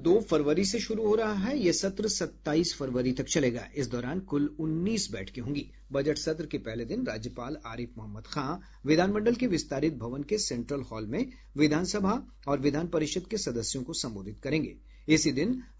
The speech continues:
आर्थिक सर्वेक्षण पेश होगा। राज्यपाल द्वारा स्वीकृत अध्यादेशों की प्रति सदन पटल पर रखी जाएगी। सत्र के दूसरे दिन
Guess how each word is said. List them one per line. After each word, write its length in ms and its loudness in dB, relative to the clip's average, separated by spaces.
आर्थिक 380 0
सर्वेक्षण 480 -2
पेश 300 -2
होगा। 240 -6
राज्यपाल 480 6
द्वारा 260 4
स्वीकृत 480 -2
अध्यादेशों 600 -4
की 120 -4
प्रति 360 -6
सदन 320 -4
पटल 280 -8
पर 160 -6
रखी 220 -10
जाएगी। 360 2
सत्र 320 4
के 160 2
दूसरे 380 4
दिन 200 4